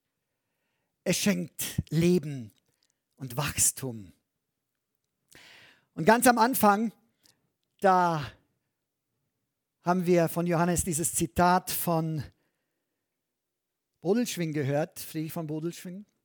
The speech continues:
"Alle Lichter, die wir anzünden, sie zeugen von dem Licht, das da erschienen ist in der Dunkelheit."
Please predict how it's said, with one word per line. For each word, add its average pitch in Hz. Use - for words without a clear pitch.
"Alle 262
Lichter, 247
die 147
wir 156
anzünden, 254
sie 190
zeugen 294
von 214
dem 277
Licht, 262
das 208
da 214
erschienen 285
ist -
in 254
der 233
Dunkelheit." 208